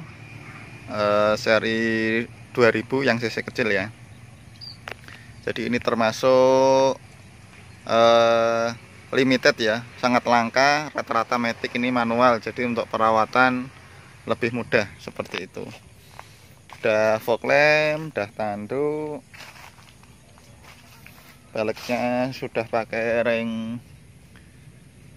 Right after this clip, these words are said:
berapa ini? Ring enam belas ya, pelek ori Nissan.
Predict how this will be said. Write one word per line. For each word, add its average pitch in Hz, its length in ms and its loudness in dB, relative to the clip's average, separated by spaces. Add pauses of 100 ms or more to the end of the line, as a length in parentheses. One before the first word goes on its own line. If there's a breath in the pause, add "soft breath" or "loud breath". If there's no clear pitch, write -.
(140)
berapa 107 240 -10
ini? 208 160 -16 (920)
Ring 127 240 -4
enam 120 240 -2
belas 120 240 -2
ya, 113 240 -4 (720)
pelek 113 320 -4
ori 131 400 -4
Nissan. 139 560 -2